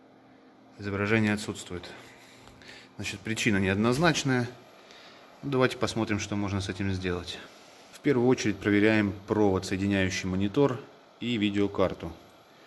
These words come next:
потому что часто он выходит из строя. Вторым делом вижу смысл переставить оперативку из одного слота в другой.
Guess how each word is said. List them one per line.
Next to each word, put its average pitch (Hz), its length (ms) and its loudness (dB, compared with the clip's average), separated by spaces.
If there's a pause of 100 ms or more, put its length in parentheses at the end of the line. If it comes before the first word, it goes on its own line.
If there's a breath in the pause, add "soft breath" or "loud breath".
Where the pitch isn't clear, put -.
(240 loud breath)
потому 101 280 -2
что 101 140 -2
часто 131 340 2
он 101 140 2
выходит 92 400 -2
из 92 80 -4
строя. 82 400 -6 (1400 loud breath)
Вторым 127 400 0
делом 113 320 2
вижу 101 280 0
смысл 107 400 -4
переставить 98 540 -6
оперативку 95 540 -6
из 90 60 -10
одного 98 300 -6
слота 95 320 -4
в 90 80 -4
другой. 92 460 -6